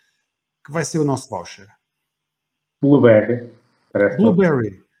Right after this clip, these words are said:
Speaker 1: Ok, nós não vamos escrever isto de lado nenhum. Quem quiser, use Blueberry. Quem não souber como é que se escreve Blueberry pode ver na internet, também não é complicado. E, e vamos seguir.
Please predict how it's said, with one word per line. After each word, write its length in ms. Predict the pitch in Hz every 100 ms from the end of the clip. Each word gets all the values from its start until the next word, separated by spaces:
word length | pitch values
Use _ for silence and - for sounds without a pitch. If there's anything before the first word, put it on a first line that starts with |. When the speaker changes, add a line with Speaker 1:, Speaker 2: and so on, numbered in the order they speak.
| _ _ _ -
Speaker 1:
Ok, 240 | 151 147
nós 140 | 147 156
não 80 |
vamos 180 | 151 160
escrever 340 | - 151 151 156
isto 120 | 151
de 60 |
lado 200 | 156 139
nenhum. 360 | 135 135 170 175 - _
Quem 120 | 170
quiser, 680 | 165 151 131 147 135 147 - _
use 220 | 196 196
Blueberry. 420 | 160 185 180 185 185
Quem 140 | 208
não 120 | 202
souber 280 | 185 185 175
como 140 | 170
é 20 | 160
que 60 |
se 60 | -
escreve 200 | 165 135
Blueberry 480 | 156 139 143 143 139
pode 180 | 131
ver 120 | 127 131
na 60 |
internet, 540 | 127 127 117 113 123 -
também 200 | 127 123
não 80 |
é 40 | 120
complicado. 680 | 123 117 107 110 113 156 - _ _ _ _ _ _
E, 340 | 165 165 190
e 20 | 160
vamos 400 | 175 170 - -
seguir. 440 | 147 139 107 -